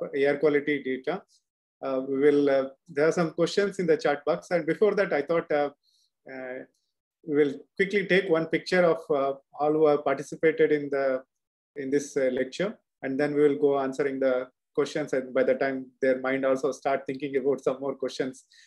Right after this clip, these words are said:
uh, which they can, uh, ask you. Uh, could you all, uh, uh, please, uh,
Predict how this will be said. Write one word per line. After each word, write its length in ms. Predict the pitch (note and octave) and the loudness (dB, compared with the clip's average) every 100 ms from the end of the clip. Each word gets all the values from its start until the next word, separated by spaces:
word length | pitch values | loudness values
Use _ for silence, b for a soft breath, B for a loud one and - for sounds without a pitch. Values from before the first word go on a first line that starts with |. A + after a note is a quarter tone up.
| b b _ _ C3 | b b _ _ -18
uh, 60 | C3 | -10
which 180 | C3 - | -10 -4
they 120 | C3 | -4
can, 280 | C#3 B2 B2 | 0 -4 -4
uh, 160 | C3 B2 A#2+ _ _ _ _ C3+ | -10 -12 -12 _ _ _ _ -10
ask 260 | C3 - - | -10 -12 -12
you. 160 | A#2+ A2 _ _ _ _ _ _ | -12 -12 _ _ _ _ _ _
Uh, 140 | D3 D#3 - | -6 -4 -2
could 120 | E3+ | 2
you 120 | F#3 | 4
all, 240 | F3 G#3 F#3 | 6 6 6
uh, 240 | D#3+ D#3 D#3 D#3 | 4 4 0 -8
uh, 120 | D3 - | -8 -2
please, 260 | D#3+ E3+ - | -2 0 2
uh, 260 | D3+ C#3+ | 4 4